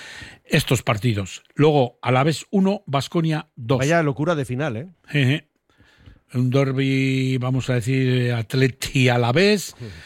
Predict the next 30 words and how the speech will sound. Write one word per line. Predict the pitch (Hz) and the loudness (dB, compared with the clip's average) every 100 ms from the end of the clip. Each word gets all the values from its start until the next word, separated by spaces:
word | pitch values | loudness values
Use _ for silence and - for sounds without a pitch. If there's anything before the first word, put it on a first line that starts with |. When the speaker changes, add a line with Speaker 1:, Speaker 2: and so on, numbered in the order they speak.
| - | -10
Speaker 1:
pues | 139 120 | -6 -2
que | 143 | 0
al | |
final, | 110 117 131 156 160 | 0 0 2 2 0
pues | 139 113 | -4 -4
oye, | 139 139 113 113 | -2 -2 -4 -4
haces | 120 - 120 107 | -4 -4 -4 -4
que | - | 0
el | 120 | 2
Alavés | 120 127 160 170 | 4 4 4 2
siga | - 190 151 | 0 0 2
ahí | |
abajo, | 151 170 - 254 403 _ _ _ | 2 0 0 -2 -2 _ _ _
que | - | -8
es | 127 | -4
donde | 135 | -2
le | 123 | -2
queremos | 117 123 123 120 | -2 -2 0 0
ver, | 131 220 | 0 0
con | 185 139 | 0 -4
el | |
San | 117 123 | -4 -4
Viator | 113 120 117 190 | -4 -4 -2 -4
todo | 165 | -2
el | 139 | -2
año, | 170 220 247 - | 0 2 0 -4
Speaker 2:
<laughs> | 151 - - - | -12 -12 -16 -6
Speaker 1:
y, | 147 131 131 127 123 120 117 113 110 123 _ _ _ | 0 2 2 2 0 0 -2 -2 -4 -8 _ _ _
y | - 117 | -6 0
bueno, | 156 302 | 0 -2